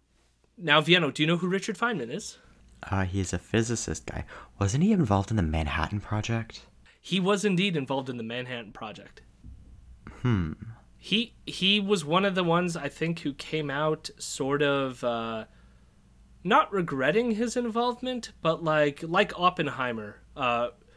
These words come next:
Speaker 1: reflective on the responsibility of that decision and maybe regretting some of it.
Speaker 2: Hmm.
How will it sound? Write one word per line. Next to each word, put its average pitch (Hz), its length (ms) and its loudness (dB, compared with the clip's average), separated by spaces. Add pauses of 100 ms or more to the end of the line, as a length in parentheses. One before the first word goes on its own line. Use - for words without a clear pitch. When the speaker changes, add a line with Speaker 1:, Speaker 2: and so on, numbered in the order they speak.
(440)
Speaker 1:
reflective 180 960 2
on 160 160 0
the 147 80 2
responsibility 127 1000 -4
of 110 120 -12
that 110 180 -6
decision 113 720 -8
and 113 380 -6
maybe 113 520 -6 (160)
regretting 117 420 -6
some 110 180 -10
of 104 120 -16
it. - 160 -20 (880)
Speaker 2:
Hmm. 120 360 6